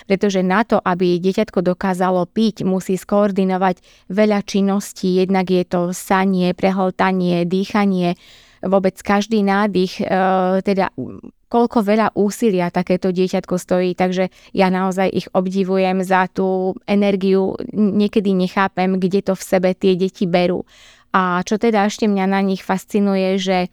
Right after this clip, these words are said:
e, oni sú mnohokrát tie, ktoré, e, dodávajú silu aj rodičom. E, myslím si, že podporujú sa navzájom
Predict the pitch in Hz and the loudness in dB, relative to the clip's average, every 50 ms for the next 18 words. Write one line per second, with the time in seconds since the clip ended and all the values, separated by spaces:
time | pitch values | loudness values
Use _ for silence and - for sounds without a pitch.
0 | _ _ _ _ _ _ - _ _ - - 190 190 190 196 - - 214 233 247 | _ _ _ _ _ _ -20 _ _ -2 0 0 2 0 -2 -2 0 0 2 2
1 | 247 220 - 202 175 180 - - 208 202 196 202 208 208 208 - 208 190 185 185 | 2 0 0 -2 -4 -4 -4 -2 0 0 2 2 0 0 0 0 0 0 0 -2
2 | - - - - - 190 175 185 180 175 - 160 - - - - 202 190 190 190 | -4 -8 -14 -8 -4 -2 0 0 0 0 -2 -4 -8 -12 -6 -2 0 0 2 2
3 | 185 180 180 175 180 180 180 185 - - - 196 180 180 175 185 185 185 196 190 | 0 0 0 0 -2 -2 -4 -6 -8 -6 -4 -2 -2 0 0 0 0 2 0 0
4 | 185 180 180 180 185 180 185 185 - - 185 180 175 180 - - 196 196 190 175 | 0 0 0 0 0 0 -2 -2 -2 0 0 2 0 0 -2 0 0 0 2 2
5 | 175 175 165 180 - - - 185 180 180 190 208 226 233 233 - - 185 180 180 | 0 0 -2 -4 -6 -6 -4 -2 -2 0 0 2 0 0 0 0 0 0 2 2
6 | 180 180 185 - - 196 - - 190 180 - 185 190 - - 185 - - 190 185 | 0 -2 -4 -4 -4 -4 -2 -2 -2 -2 -2 -4 -2 -2 -2 -4 -2 -2 -2 0
7 | 190 190 190 - 196 185 175 175 175 175 180 175 180 180 185 190 190 196 208 | 0 -2 -2 -2 -2 -2 -2 -2 -2 -2 -2 -2 0 0 0 0 0 0 -2